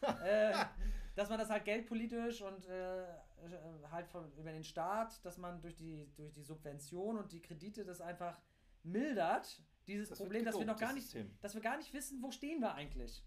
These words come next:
Speaker 1: Nee, es ist, ich bin gespannt auf den Tag, wo es heißt, Hosen runter, wa-, was ist los?
Speaker 2: Genau, und deswegen diese ganzen Corona-Themen, auch wenn wir gefragt werden, ich kann dir das nicht sagen. Wir müssen echt abwarten.
Speaker 1: Es gibt auch diese Immobilienseitig, gibt's auch diese zwei Lager, ne? Also ich telefoniere viel mit den Eigentümern und die sagen, also es gibt ein Lager, das sagt,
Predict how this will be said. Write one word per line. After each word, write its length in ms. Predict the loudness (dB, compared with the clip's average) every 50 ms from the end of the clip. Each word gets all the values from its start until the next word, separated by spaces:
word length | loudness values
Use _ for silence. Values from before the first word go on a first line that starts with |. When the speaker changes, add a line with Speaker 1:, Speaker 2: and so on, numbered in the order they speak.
| -18 -16 -14
Speaker 1:
Nee, 180 | -10 -10 -8
es 160 | -8 -10 -12 -12
ist, 160 | -12 -10 -10
ich 160 | -10 -10 -6
bin 140 | -4 -4 -4
gespannt 320 | -4 -6 -4 -2 -2 -2 -2
auf 100 | -4 -4
den 140 | -4 -6
Tag, 220 | -4 -4 -4 -4 -4
wo 60 | -6
es 100 | -6 -4
heißt, 240 | -4 -4 -4 -6 -8
Hosen 180 | -10 -8 -8
runter, 280 | -8 -8 -6 -6 -6 -6 -6 -6
wa-, 100 | -8 -6 -4
was 140 | -4 -6 -6
ist 120 | -8 -8
los? 140 | -8 -6 -2
Speaker 2:
Genau, 260 | 0 0 2 2 0
und 80 | 0 -2
deswegen 240 | -2 -2 -2 -2
diese 180 | -2 -2 -2 -2
ganzen 260 | 0 0 -2 -2 -6 -8
Corona-Themen, 800 | -8 -8 -6 -4 -4 -4 -4 -6 -6 -6 -6 -4 -4 -2 -2 -2
auch 180 | -2 -2 -2 -2
wenn 120 | -4 -6
wir 80 | -6 -8
gefragt 400 | -8 -8 -8 -6 -6 -6 -6 -4
werden, 160 | -6 -6 -6 -8
ich 100 | -12 -12
kann 180 | -10 -10 -8
dir 80 | -8 -10
das 140 | -10 -12 -12
nicht 120 | -12 -10
sagen. 360 | -8 -8 -6 -6 -8 -8 -8 -8
Wir 80 | -8
müssen 240 | -8 -10 -12 -12 -10
echt 260 | -8 -8 -10 -10 -12 -14
abwarten. 540 | -14 -12 -10 -8 -6 -6 -6 -6 -10 -14 -16 -18 -20 -20 _ _ _ _ _ _ _ -20 -20 -20 -20 _ -12
Speaker 1:
Es 80 | -6
gibt 140 | -4 0 0
auch 120 | 0 0 0
diese 360 | -2 -4 -2 -2 -2 -2 -4 -6 -12 -14 -10
Immobilienseitig, 600 | -8 -6 -6 -4 -4 -2 0 0 0 0 0 -2
gibt's 140 | -8 -6 -6
auch 100 | -6 -6
diese 220 | -8 -12 -12 -10
zwei 200 | -8 -2 -2 0
Lager, 340 | 0 2 2 2 2 0 0
ne? 140 | -2 -4 -6
Also 180 | -6 -8 -8 -10
ich 100 | -12 -12
telefoniere 500 | -10 -12 -10 -10 -10 -10 -6 -6 -6 -6
viel 180 | -6 -8 -10 -10
mit 100 | -8 -10
den 100 | -10 -10
Eigentümern 540 | -8 -10 -10 -10 -12 -12 -12 -10 -10 -10 -12
und 280 | -14 -18 -18 -18 -16
die 60 | -8 -4
sagen, 300 | -2 -2 0 0 0 -2
also 180 | -2 -2 -4
es 100 | -6 -8
gibt 160 | -8 -8 -8
ein 260 | -6 -6 -6 -6 -4 -2
Lager, 300 | -2 -2 -2 -2 -2 -2
das 140 | 0 2
sagt, 300 | 2 4 2 0 -2 -6